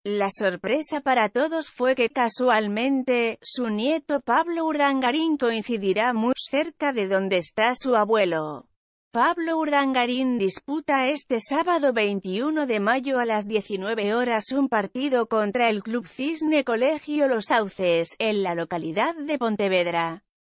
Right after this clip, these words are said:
Es apenas a unos pocos kilómetros donde estará su abuelo. ¿Se producirá tal encuentro? No ha llegado la confirmación oficial, pero intuimos que por más cercanía que haya, nieto y abuelo tendrán complicado el encuentro.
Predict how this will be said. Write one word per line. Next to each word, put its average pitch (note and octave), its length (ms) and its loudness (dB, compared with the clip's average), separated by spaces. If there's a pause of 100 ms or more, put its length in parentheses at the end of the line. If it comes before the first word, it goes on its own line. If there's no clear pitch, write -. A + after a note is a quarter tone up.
(560)
Es C4+ 320 0
apenas C4 600 0
a G#3+ 140 2
unos B3 320 -2
pocos D4 460 -2
kilómetros C#4 720 0
donde A3 320 0
estará G3 440 0
su A3 180 -4
abuelo. A3+ 680 2
¿Se - 260 0
producirá G#3 720 0
tal C4+ 240 2
encuentro? A#3+ 840 -2
No C4 360 0
ha C4+ 160 0
llegado B3 560 0
la A3 160 2
confirmación G3+ 960 0
oficial, A#3 760 0
pero G#3+ 280 2
intuimos A3+ 720 -2
que A#3 140 -2
por G#3 280 0
más C4 320 -2
cercanía A#3+ 760 -2
que A3 160 0
haya, F#3 520 0
nieto C#4+ 520 0
y A#3 160 0
abuelo A#3 500 0
tendrán C4 500 0
complicado C#4+ 760 0
el C4+ 120 2
encuentro. F#3+ 840 -2